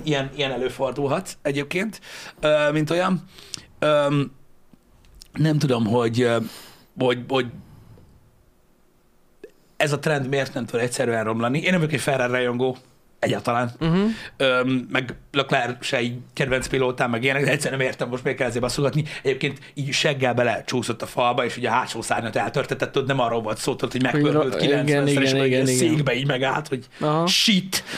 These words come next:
Speaker 1: Tehát, hogy azért annyira nem volt durva. Én nem is értem egyébként, hogy, ö, hogy ez, hogy ennek miért van, de hát ilyen az internet. Amikor valaki, tudod, valami rosszat csinál, akkor <laughs> „Kurva anyád, meg megérdemelted, meg dögölj meg, meg minden.” Most is ezt csinálják.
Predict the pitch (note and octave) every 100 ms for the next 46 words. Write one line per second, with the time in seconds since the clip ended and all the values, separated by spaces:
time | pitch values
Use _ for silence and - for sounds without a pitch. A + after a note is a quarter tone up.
0 | - - - - - C#3 D#3+ D3 D#3+ E3
1 | D3+ D3+ D3 C#3 C3 D3 F#3 G3+ - A3+
2 | B3 F3+ F#3+ D#3 - C3+ C3 B2 C#3+ C3
3 | - C#3 B2+ B2+ C3 - C3+ C3 B2+ B2
4 | A2+ - _ _ _ _ _ _ _ -
5 | C#3+ C3+ E3+ A3+ G#3+ G3+ A#3 - F3+ C#3+
6 | A#2+ B2 A2+ G#2 - - D#3 D3+ D#3 F3+
7 | C#3 C#3+ B2 C#3+ B2 - _ _ C#3+ B2
8 | B2 F3 E3+ - C#3+ B2 A#2+ C#3 E3 A3
9 | G#3+ G3 F3 F#3 D#3+ D#3 C#3+ C3 B2 B2+
10 | C#3 D#3 D3 C#3 C3+ B2+ A#2+ B2 A#2 A#2
11 | D3+ C#3+ C3 B2+ A2+ B2+ D#3+ C3+ - -
12 | - C#3 C3 - - - - G#2 - -
13 | -